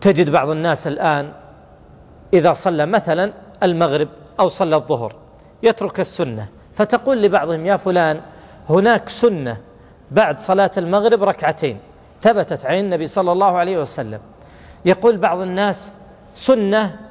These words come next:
يعني ما هي بلازمة، يعني ليست بواجبة". تقول: "نعم سنة". يقول: "إذن يعني ليس بلازم أن أفعلها"، ها؟ يتركها. بعض الناس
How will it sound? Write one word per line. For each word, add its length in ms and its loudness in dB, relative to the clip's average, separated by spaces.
يعني 240 2
ما 120 2
هي 80 2
بلازمة، 500 0
يعني 160 2
ليست 360 0
بواجبة". 480 0
تقول: 360 0
"نعم 280 2
سنة". 400 -4
يقول: 280 2
"إذن 300 2
يعني 360 4
ليس 280 4
بلازم 500 4
أن 140 -4
أفعلها"، 580 -4
ها؟ 220 -2
يتركها. 540 -2
بعض 220 4
الناس 640 2